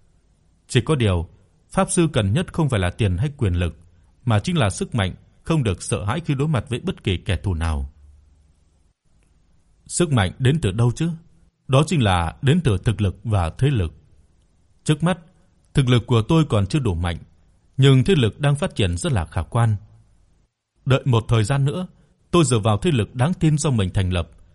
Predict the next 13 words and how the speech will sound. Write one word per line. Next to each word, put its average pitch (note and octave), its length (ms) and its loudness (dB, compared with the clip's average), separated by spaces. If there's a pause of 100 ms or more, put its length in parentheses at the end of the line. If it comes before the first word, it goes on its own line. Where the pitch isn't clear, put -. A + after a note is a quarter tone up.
(460)
có F3 160 6
thể B2+ 180 6
thẳng A2 180 4
lưng D3 220 2
ưỡn F#3 180 2
ngực, G#2+ 180 2 (460)
đứng C#3 200 6
trước G3 260 0
các G3+ 140 -2
đại G#2 180 2
lão A#2 140 0
pháp D#3+ 220 -4
sư, C3 280 0